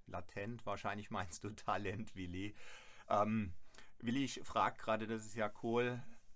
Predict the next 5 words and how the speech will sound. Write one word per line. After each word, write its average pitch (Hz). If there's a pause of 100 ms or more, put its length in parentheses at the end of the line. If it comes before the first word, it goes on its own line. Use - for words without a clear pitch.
(420)
Ah, 101 (1300)
Patent. 90 (880)
<laughs> - (320)
Ja, 104 (480)
ähm, 113